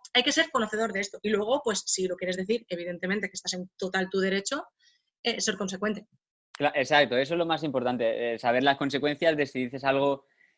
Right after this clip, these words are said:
Speaker 2: eh, de lo que decías de los temas tabú típicos, pues saber que puedes tener consecuencias buenas y malas de, de todo.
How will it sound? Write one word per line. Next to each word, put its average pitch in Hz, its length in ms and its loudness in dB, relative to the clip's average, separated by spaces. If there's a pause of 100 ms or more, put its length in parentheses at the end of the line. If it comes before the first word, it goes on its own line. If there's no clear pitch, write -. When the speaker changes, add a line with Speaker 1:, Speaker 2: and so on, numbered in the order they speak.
(140)
Speaker 2:
eh, 110 320 -4
de 139 160 -4
lo 139 100 0
que 135 100 -2
decías 135 360 2
de 131 160 2
los 127 240 -6
temas 139 320 2
tabú 135 420 4
típicos, 147 640 0 (320)
pues 143 160 -2
saber 135 400 2 (260)
que 147 120 4
puedes 160 240 6
tener 165 200 6
consecuencias 127 640 4
buenas 220 360 4
y 151 60 0
malas 135 320 4
de, 127 360 4
de 127 120 -2
todo. 131 360 2